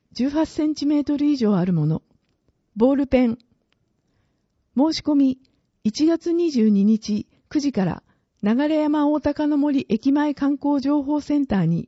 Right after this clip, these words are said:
電話または直接窓口へ。問い合わせ、同観光情報センター、電話、七一八六の七六二五。九、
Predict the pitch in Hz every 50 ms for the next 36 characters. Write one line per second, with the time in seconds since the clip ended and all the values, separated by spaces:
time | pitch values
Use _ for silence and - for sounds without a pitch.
0 | _ _ 185 214 254 262 247 269 262 - - - 208 208 - 269 269 262 226 -
1 | 180 180 - - - 240 - - 254 262 262 247 269 220 226 202 - - 175 175
2 | - - _ - _ _ _ _ _ _ _ _ _ _ _ _ _ _ _ _
3 | _ _ - 247 262 285 285 262 262 262 - - 233 226 - - _ _ _ _
4 | _ _ _ _ _ - 254 320 311 269 233 - - 254 294 277 - 302 302 294
5 | 254 294 294 302 285 269 294 294 - - 285 277 262 262 202 170 160 - - _
6 | _ _ _ _ _ _ _ _ _ _ 226 233 233 233 233 220 214 226 240 _
7 | _ _ _ _ _ - 214 233 247 294 320 330 311 - - 240 196 208 190 -
8 | 247 247 269 262 247 - 190 175 165 - - _ - 185 185 220 269 277 277 311
9 | 311 254 - 220 185 185 202 202 220 220 208 185 202 190 165 - - _ _ _
10 | _ _ _ _ _ _ _ _ _ _ _ _ _ _ _ _ _ _ _ _
11 | _ _ _ _ _ _ _ _ _ _ _ - - 320 320 247 - -